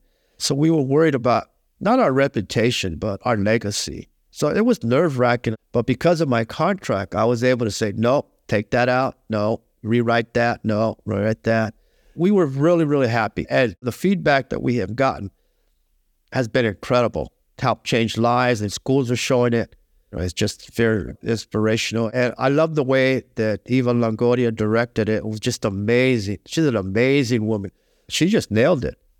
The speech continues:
So it all came together for me. I had a great producer, great actors. Everything just unfolded the way we wanted. I didn't want no big names, so to speak. I wanted to open the door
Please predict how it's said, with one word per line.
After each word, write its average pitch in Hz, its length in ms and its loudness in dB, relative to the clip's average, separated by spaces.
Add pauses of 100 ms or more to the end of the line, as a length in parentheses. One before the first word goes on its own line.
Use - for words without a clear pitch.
(140)
So 127 200 -2
it 180 160 2
all 247 160 2
came 247 240 0
together 208 340 2
for 147 160 -4
me. 113 100 -2
I 117 40 0
had 139 100 0
a 127 60 0
great 135 260 -2
producer, 139 540 -2 (320)
great 117 260 2
actors. 120 640 0
Everything 139 480 0
just 127 320 -4 (480)
unfolded 131 560 0
the 127 60 -8
way 117 180 0
we 110 120 0
wanted. 104 320 -2
I 127 100 0
didn't 156 160 0
want 143 220 0
no 127 260 2 (600)
big 131 200 2
names, 113 300 2
so 85 120 -2
to 67 80 -6
speak. - 320 -4 (120)
I - 80 -6
wanted 135 260 2
to 127 80 -2
open 127 320 0
the 110 80 0
door 113 480 0